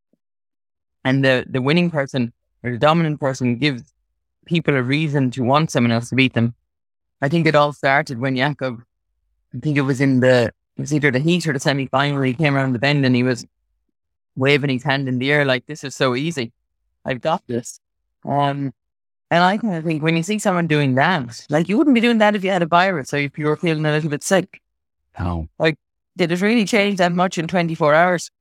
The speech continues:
Speaker 2: Hard
Speaker 1: And
Speaker 2: to
Speaker 1: then
Speaker 2: picture.
Speaker 1: he was able to come back and run the five thousand meter heat the next day and get into the final and,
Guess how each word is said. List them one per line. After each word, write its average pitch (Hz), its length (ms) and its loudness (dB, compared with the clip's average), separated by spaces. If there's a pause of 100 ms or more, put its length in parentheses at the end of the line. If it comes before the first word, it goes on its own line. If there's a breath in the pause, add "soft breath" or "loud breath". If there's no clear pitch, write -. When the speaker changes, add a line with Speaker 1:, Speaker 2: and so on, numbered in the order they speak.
(560)
Speaker 2:
Hard 92 320 -4
Speaker 1:
And 139 100 0
Speaker 2:
to 147 60 0
Speaker 1:
then 175 140 0
Speaker 2:
picture. 160 180 -2
Speaker 1:
he - 60 -6
was 165 60 -2
able 156 240 0
to 147 60 -14 (100)
come 156 400 -4
back 156 380 -2
and 147 200 -2
run 143 340 -4 (480)
the 139 60 -18
five 160 340 0
thousand 151 380 -2
meter 139 540 0
heat 196 220 0 (280)
the 147 100 -2
next 139 260 -4
day 139 220 2
and 139 140 0
get 147 140 0
into 151 240 -2
the 131 80 0
final 143 380 0
and, 139 260 -4